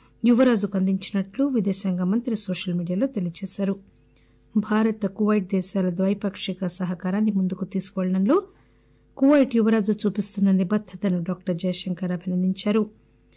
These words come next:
పశ్చిమాసియా ప్రాంతంలో జరుగుతున్న పరిణామాలపై ఆయన తన అభిప్రాయాలను పంచుకున్నందుకు గాను విదేశాంగ మంత్రి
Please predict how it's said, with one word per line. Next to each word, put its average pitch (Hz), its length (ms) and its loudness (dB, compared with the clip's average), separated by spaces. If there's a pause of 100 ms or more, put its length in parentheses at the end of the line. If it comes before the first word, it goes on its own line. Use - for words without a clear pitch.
(260)
పశ్చిమాసియా 214 720 0
ప్రాంతంలో 185 540 0
జరుగుతున్న 185 500 0
పరిణామాలపై 185 920 0
ఆయన 180 420 0
తన 185 360 -2
అభిప్రాయాలను 190 580 0
పంచుకున్నందుకు 180 640 -2
గాను 190 240 2
విదేశాంగ 180 580 -2
మంత్రి 180 420 -6